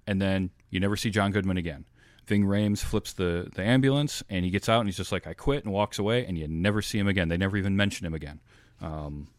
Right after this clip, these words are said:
Tom Sizemore, I think his last moment in the movie, isn't it, uh, when Nicolas Cage walks by and he's just bashing the hell out of the front of the ambulance for no reason?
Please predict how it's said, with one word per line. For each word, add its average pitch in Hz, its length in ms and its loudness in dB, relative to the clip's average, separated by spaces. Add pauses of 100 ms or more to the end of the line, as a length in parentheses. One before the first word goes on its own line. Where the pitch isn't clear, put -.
(680)
Tom 110 220 4
Sizemore, 104 680 6
I 101 80 -2
think 98 180 0
his 101 160 4
last 98 260 6
moment 101 240 6
in 92 60 2
the 90 60 4
movie, 101 340 6
isn't 92 180 4
it, 95 240 2
uh, 85 400 0
when 85 540 0
Nicolas 101 300 -2
Cage 95 240 2
walks 95 240 2
by 90 200 2
and 92 80 2
he's 90 160 -2
just - 180 -6 (380)
bashing 92 640 0
the 92 100 -2
hell 87 320 -2
out 92 120 2
of 85 60 -2
the 85 60 -6
front 90 240 2
of 95 80 2
the 82 100 0
ambulance 95 400 2
for 90 140 0
no 82 180 2
reason? 87 460 0